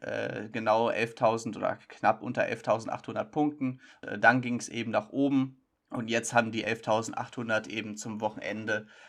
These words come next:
auch wieder gehalten. So, Analysen gibt's eigentlich unter der Woche. Jetzt gab's noch mal eine direkt im Podcast. Machen wir weiter mit der Kategorie Was ist los mit? Und da habe ich eine Aktie mitgebracht, die ich aus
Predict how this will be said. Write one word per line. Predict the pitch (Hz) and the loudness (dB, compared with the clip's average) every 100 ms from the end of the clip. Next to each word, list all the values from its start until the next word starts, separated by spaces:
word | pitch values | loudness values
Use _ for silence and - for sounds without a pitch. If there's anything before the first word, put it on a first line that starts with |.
| - - | -18 0
auch | 110 120 123 | 2 2 -2
wieder | 107 101 | -4 -6
gehalten. | - 113 - - - _ _ _ _ _ _ _ | -8 -10 -12 -14 -20 _ _ _ _ _ _ _
So, | - 135 117 - - - - | 0 6 6 4 -12 -4 4
Analysen | 131 135 147 185 185 | 6 8 6 2 0
gibt's | 160 - | 0 2
eigentlich | - 151 160 151 139 | 6 6 6 0 0
unter | 175 170 | -2 2
der | 151 147 | 2 2
Woche. | 156 147 | 2 2
Jetzt | 131 143 | 0 0
gab's | - 135 - | 2 2 2
noch | 135 | -2
mal | 139 - | 2 2
eine | 120 123 123 127 - - _ | 4 4 2 0 -4 -20 _
direkt | 117 117 123 - | -2 0 -2 -4
im | 110 104 | -8 0
Podcast. | 139 139 120 107 143 - _ _ - | -2 0 0 2 2 -2 _ _ -10
Machen | - 139 185 | 6 6 8
wir | 165 131 | 6 8
weiter | 123 170 175 165 | 8 8 8 8
mit | 127 139 139 | 6 2 2
der | 143 | 0
Kategorie | - 139 135 117 113 131 151 - | 0 -2 -2 -2 0 2 2 0
Was | 113 117 143 - | 2 8 8 6
ist | 131 131 127 | -6 -6 -4
los | 120 131 - | -2 -2 0
mit? | 127 139 - _ - - _ | 2 2 0 _ -20 -20 _
Und | - 113 | -10 4
da | 127 185 | 8 8
habe | 175 165 | 6 2
ich | - | 2
eine | 151 151 | 6 8
Aktie | 156 - 151 | 6 2 -2
mitgebracht, | 139 - 135 135 127 127 - - | -2 -4 -6 2 4 4 -2 -6
die | 117 117 - 113 117 | -2 -2 -4 -4 -4
ich | 113 - | -6 -4
aus | 90 95 110 - | 0 0 -2 -8